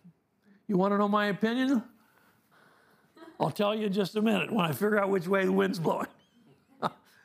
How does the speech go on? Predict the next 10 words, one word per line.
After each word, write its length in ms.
It's 100
like 220
they, 160
it's 120
like 160
they 100
used 220
to 100
say 220
about 400